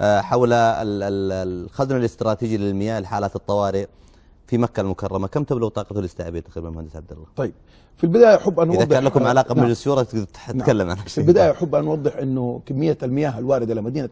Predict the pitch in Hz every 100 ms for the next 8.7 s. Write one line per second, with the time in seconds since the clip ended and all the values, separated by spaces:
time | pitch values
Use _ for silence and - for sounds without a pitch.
0 | - 135 120 107 98 123 127 127 - 92
1 | 82 - 135 165 160 - 139 160 165 -
2 | 123 135 123 117 - 117 110 120 123 104
3 | 120 110 131 - 131 123 127 - - 120
4 | 107 95 - 113 123 185 - - _ -
5 | - 147 160 151 - - 156 151 143 139
6 | - - - 143 147 123 - 101 135 131
7 | 135 113 127 123 107 - 90 98 117 113
8 | 131 131 120 127 113 110 107